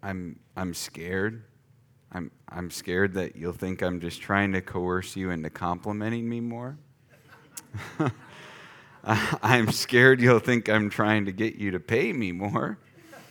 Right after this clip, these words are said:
I'm scared you'll think I'm trying to get you to be more gracious with me, and I'm especially scared that you'll become overly critical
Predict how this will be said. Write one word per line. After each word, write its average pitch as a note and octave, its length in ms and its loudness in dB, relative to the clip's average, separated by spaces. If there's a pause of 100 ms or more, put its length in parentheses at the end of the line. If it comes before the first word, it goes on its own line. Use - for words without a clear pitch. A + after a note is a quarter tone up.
(1160)
I'm G#2+ 380 2
scared A2+ 720 4
you'll A2 240 4
think A2+ 400 -2
I'm G#2+ 200 0
trying G#2 420 -2
to G2+ 80 -4
get G2 360 -8
you G2+ 240 -6
to F#2+ 60 -4
be G#2 160 -2
more F#2 220 -2
gracious A2+ 680 -2
with A2+ 260 0
me, A#2+ 380 0
and F2+ 200 -2
I'm F2 240 -2
especially F#2 680 -4
scared G2+ 520 2
that G2 180 0
you'll F#2+ 120 -2
become G2 460 -2
overly F#2 460 -4
critical F#2 720 -8